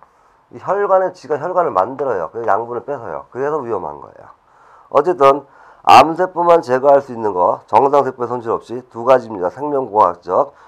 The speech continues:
단일클론 항체 이용법, 이용법과 엽산치료법이 있다. 이 두 가지만 알아두시면 되고, 문제 나오면은 그냥 암에 대해서만 나올 겁니다.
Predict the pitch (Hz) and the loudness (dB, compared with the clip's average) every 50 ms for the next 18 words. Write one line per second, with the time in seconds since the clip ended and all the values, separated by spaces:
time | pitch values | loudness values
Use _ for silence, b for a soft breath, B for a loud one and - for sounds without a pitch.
0 | b b _ - 90 104 127 147 160 160 160 - 156 151 147 143 131 135 139 135 | b b _ 2 2 4 4 2 0 -4 -4 -4 -2 0 0 2 2 0 0 -2
1 | 131 127 120 110 110 104 104 107 90 - 92 104 117 113 113 - 101 95 - - | -6 -8 -6 -4 -6 -6 -6 -6 -8 -8 -6 -6 -6 -6 -6 -6 -10 -12 -10 -4
2 | 123 139 156 - - - 92 95 - - _ - - 127 131 135 131 _ 123 123 | -2 -2 -2 -2 -2 -4 -4 -4 -4 -6 _ -10 -6 -6 -6 -6 -10 _ -12 -14
3 | 110 - - 85 78 71 - - - - - 57 55 - - - B B B B | -12 -12 -14 -18 -18 -18 -20 -16 -12 -10 -8 -8 -8 -8 -10 -12 B B B B
4 | B B B B B B B - 101 _ 107 104 104 127 120 117 123 139 139 131 | B B B B B B B -20 -20 _ -12 -2 0 0 0 0 -2 -2 0 0
5 | 117 117 117 117 104 113 113 104 95 90 87 92 117 127 - - B B B B | 0 0 -2 -6 -10 -14 -14 -12 -10 -8 -6 -4 -2 -2 -2 -4 B B B B
6 | B B 85 95 123 135 143 160 180 160 139 113 113 117 117 117 123 147 156 147 | B B _ -12 -12 -10 -2 0 2 4 4 4 2 2 0 0 0 2 4 4
7 | 127 98 82 73 b b b b b b b b 107 123 135 135 110 - - - | 4 2 -2 -6 b b b b b b b b 4 4 6 6 4 2 2 4
8 | 90 117 139 170 185 180 175 175 151 139 147 151 151 151 135 120 120 120 120 110 | 4 4 4 2 -2 -2 -2 -4 -4 -4 -4 -4 -4 -2 0 -2 -2 -2 -4 -8
9 | 101 82 80 98 107 95 - | -8 -6 -2 -2 -2 -2 -2